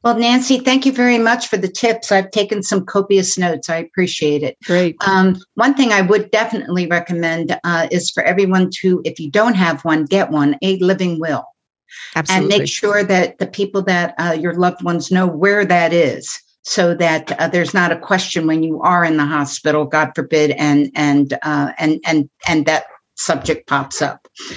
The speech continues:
Speaker 1: Second, I also think that, uh, what you've mentioned, Nancy, is critical, and that would be, uh, as I call it, muscle memory. Uh,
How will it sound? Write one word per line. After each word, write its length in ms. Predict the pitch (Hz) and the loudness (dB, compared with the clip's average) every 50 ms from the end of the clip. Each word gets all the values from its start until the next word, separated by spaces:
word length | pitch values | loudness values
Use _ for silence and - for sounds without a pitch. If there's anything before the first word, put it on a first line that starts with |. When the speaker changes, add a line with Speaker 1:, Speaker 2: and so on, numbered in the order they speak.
| - - - | -16 -16 -12
Speaker 1:
Second, 420 | - - - 233 233 233 247 214 196 | -6 -2 -2 0 0 2 2 2 4
I 180 | 185 180 180 | 4 4 4
also 280 | 180 190 185 - 208 190 | 2 2 2 0 0 0
think 360 | 185 - 185 170 170 - - | 0 -2 -4 -4 -4 -4 -2
that, 240 | - 165 151 151 147 - - | -2 0 0 0 -2 -4 -4
uh, 220 | 180 165 160 160 147 - _ - | -2 0 0 -2 -4 -6 _ -6
what 260 | - 165 196 170 160 | -2 0 0 0 2
you've 160 | 170 180 180 175 | 0 -2 0 0
mentioned, 420 | 175 165 160 143 - - 156 151 | 0 0 0 -2 -4 -4 -2 0
Nancy, 420 | 151 156 156 143 - - 170 156 | 0 0 0 0 -2 -2 -2 0
is 160 | 156 147 143 - | 0 0 -2 -4
critical, 420 | - - 175 156 151 - 151 143 | -2 -2 -2 -2 -2 -2 0 2
and 160 | 139 139 139 | 4 4 4
that 160 | 151 147 135 | 4 2 0
would 160 | 143 151 143 - | -2 -4 -4 0
be, 340 | 147 147 147 143 135 - - - | 0 2 2 2 2 0 -2 -4
uh, 380 | 147 143 135 139 135 131 123 - - - | -2 -2 0 0 0 -2 -2 -4 -6 -2
as 200 | 156 156 139 147 | -2 0 0 0
I 140 | 170 160 143 | 0 0 0
call 260 | - - 160 139 135 | -2 -2 -2 0 0
it, 80 | 135 131 | -2 -2
muscle 340 | 151 160 160 139 - - 143 | -2 -2 -2 -2 0 2 2
memory. 440 | 135 135 127 131 127 123 - - - - - - - - - - - - | 2 2 2 0 -2 -2 -4 -8 -10 -14 -16 -14 -14 -14 -14 -16 -10 -4
Uh, 220 | - 160 156 151 | -2 0 0 0